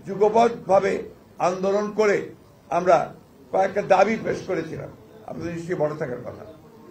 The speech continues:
এই দাবিগুলো সর্বশেষে আমরা এক দফা দাবিতে নিয়ে এসেছি। সে এক দফা দাবিটি আমাদের খুব পরিষ্কার যে সবকিছু করতে হলে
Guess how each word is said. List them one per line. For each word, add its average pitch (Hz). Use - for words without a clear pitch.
এই 190
দাবিগুলো 202
সর্বশেষে 196
আমরা 165
এক 196
দফা 196
দাবিতে 160
নিয়ে 127
এসেছি। 117
সে -
এক 208
দফা 226
দাবিটি 202
আমাদের 185
খুব 196
পরিষ্কার 170
যে 196
সবকিছু 214
করতে 190
হলে 208